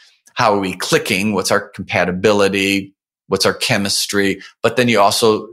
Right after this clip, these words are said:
are doing activities together, and you start to see how good they are at these particular activities.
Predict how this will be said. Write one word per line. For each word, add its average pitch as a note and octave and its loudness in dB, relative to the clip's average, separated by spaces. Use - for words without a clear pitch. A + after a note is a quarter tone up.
are G2+ 4
doing A#2 0
activities A#2 0
together, F2+ -2
and A#2 2
you A#2 2
start A2 0
to A#2 -6
see A#2+ 0
how A#2 0
good C3+ 2
they G#2+ 2
are F#2+ 2
at F#2 -4
these F#2+ -4
particular G2 -2
activities. F#2+ -2